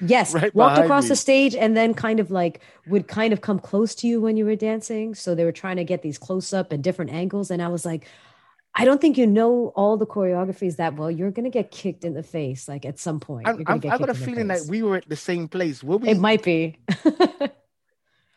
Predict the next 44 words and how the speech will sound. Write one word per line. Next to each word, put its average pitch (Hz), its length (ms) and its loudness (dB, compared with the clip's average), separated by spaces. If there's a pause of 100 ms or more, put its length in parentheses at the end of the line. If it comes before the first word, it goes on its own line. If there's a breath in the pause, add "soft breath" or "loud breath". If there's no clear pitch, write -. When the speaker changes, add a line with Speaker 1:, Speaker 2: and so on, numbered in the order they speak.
(140)
Speaker 1:
I 220 120 2
don't - 140 6
Speaker 2:
Jesus, 220 60 0
Speaker 1:
know, 220 120 2
though, 240 60 4
Speaker 2:
yeah. 170 360 4
Speaker 1:
where 170 160 -4
it 165 80 -2
is 165 240 -2
now. 143 420 -10
Speaker 2:
I'll 170 120 -4
have 185 140 -2
to 135 420 2
think 180 200 -4
about 151 160 0
it. 165 40 2
If 185 100 0
you, 247 160 -4
if 196 160 2
anybody's, 208 560 0
uh, 147 220 6
listening 147 480 -4
to 135 100 -10
this 131 160 -10
podcast, 120 560 -6
I 123 40 -8
was 127 100 -6
about 131 140 -6
to - 60 -20
say 131 140 -6
watching. 110 480 -10 (360 loud breath)
If 139 100 -2
anybody's 180 380 2
<laughs> 175 80 0
listening 170 320 -6
to 151 100 -8
this 143 160 -8
podcast - 580 -6
and 123 100 -10
you 160 140 -10
know 156 320 -6
where 135 180 -2
that 123 200 -4
was, 113 340 -8